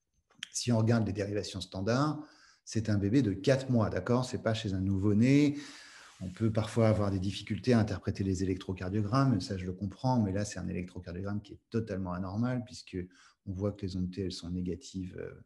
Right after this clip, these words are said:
quasiment, euh, partout, euh, dans le dériva-, dans les dérivations, euh, euh, on va dire, latérales hautes et, et, et postérieures. Euh, on voit, euh, qu'il n'y a pas de croissance de l'ondaire dans les dérivations, euh,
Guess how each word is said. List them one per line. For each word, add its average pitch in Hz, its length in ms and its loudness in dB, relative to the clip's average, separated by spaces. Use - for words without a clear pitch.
quasiment, 90 580 -10
euh, - 300 -20
partout, 101 440 -8
euh, 95 220 -6
dans 92 160 -4
le 90 380 -4
dériva-, 95 440 -8
dans 107 80 -4
les 98 120 0
dérivations, 95 640 -4
euh, 90 100 -6
euh, 90 280 -8
on 98 60 -8
va 95 100 -6
dire, 95 320 -8
latérales 101 600 -2
hautes 107 340 -2
et, 101 440 0
et, 92 380 -6
et 95 100 -6
postérieures. 101 760 -4
Euh, 101 320 2
on 113 80 2
voit, 107 680 4
euh, 95 200 -4
qu'il 98 260 -10
n'y 104 140 0
a 92 240 -6
pas 135 120 2
de 135 60 -6
croissance 120 480 0
de 107 100 -2
l'ondaire 104 440 0
dans 98 120 -2
les 92 100 -2
dérivations, 90 720 -4
euh, 87 40 -8